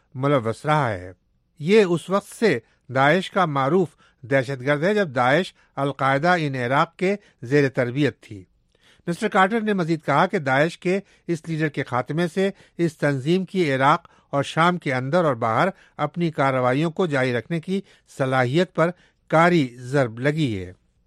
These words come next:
وزیر دفاع کارٹر نے کہا کہ مقامی لوگوں کی شراکت سے مقامی فورسز نے دہشت گرد گروپ پر دباؤ بڑھا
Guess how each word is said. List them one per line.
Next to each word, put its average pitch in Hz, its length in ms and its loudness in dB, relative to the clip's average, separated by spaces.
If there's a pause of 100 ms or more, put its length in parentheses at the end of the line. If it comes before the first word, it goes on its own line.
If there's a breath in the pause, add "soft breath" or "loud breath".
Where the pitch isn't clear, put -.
(220)
وزیر 175 440 0
دفاع 208 160 2
کارٹر 175 320 0
نے 180 140 -2
کہا 160 180 0
کہ 214 120 -4
مقامی 151 540 0 (320 soft breath)
لوگوں 151 280 4
کی 196 180 -4
شراکت 139 500 -2
سے 196 180 -2 (300 soft breath)
مقامی 156 460 0
فورسز 151 480 -4
نے 202 140 0 (320 soft breath)
دہشت 143 560 0
گرد 156 220 0
گروپ 160 240 -2
پر 190 120 0 (300 soft breath)
دباؤ 139 440 2
بڑھا 135 280 0